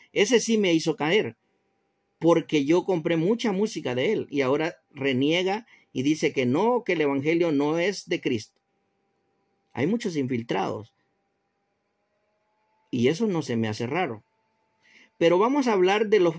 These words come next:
de los que hacen. Tú estás hablando de los diezmos, ahora yo voy a hablar de algo que ustedes practican que se llama las limosnas. ¿Acaso Dios necesita limosnas? Lim-, las limosnas son para los mendigos.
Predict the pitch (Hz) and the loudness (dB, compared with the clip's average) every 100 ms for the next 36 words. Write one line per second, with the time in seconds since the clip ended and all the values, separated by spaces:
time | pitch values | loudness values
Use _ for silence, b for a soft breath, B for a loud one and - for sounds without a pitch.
0 | - - 151 165 165 160 156 151 208 - | -10 -18 -4 0 0 0 0 2 0 -2
1 | 254 269 - _ _ _ _ _ _ _ | -2 -2 -8 _ _ _ _ _ _ _
2 | 254 302 - 240 233 220 208 220 214 208 | 2 2 2 2 2 2 2 2 4 4
3 | 170 135 135 175 202 _ 135 131 147 143 | 4 2 0 -4 -8 _ -4 0 2 2
4 | 139 143 135 127 131 131 123 117 123 127 | 4 4 2 0 -2 -4 -2 -2 0 -2
5 | 123 113 120 127 165 160 226 185 180 160 | -6 -4 -2 -2 -4 -6 -4 -4 -4 -2
6 | 131 131 139 160 180 b b _ 135 160 | 0 0 0 -4 -6 b b _ 2 2
7 | 202 - 180 175 156 156 156 123 107 101 | 0 -2 0 2 2 0 0 -4 -6 -6
8 | - _ _ _ _ _ _ 156 - 208 | -14 _ _ _ _ _ _ -10 -2 0
9 | 226 180 175 196 196 151 143 175 180 127 | 2 4 4 2 0 -2 -4 -2 0 0
10 | 131 175 - 104 - _ _ _ _ _ | 0 -2 -8 -14 -14 _ _ _ _ _
11 | _ _ - 147 156 139 143 156 147 160 | _ _ -2 0 0 0 0 2 2 2
12 | 220 208 165 156 185 185 185 170 151 143 | 0 -2 -6 -2 -2 -2 0 0 0 0
13 | 123 123 196 208 135 117 - | -2 -2 -2 -6 -6 -8 -12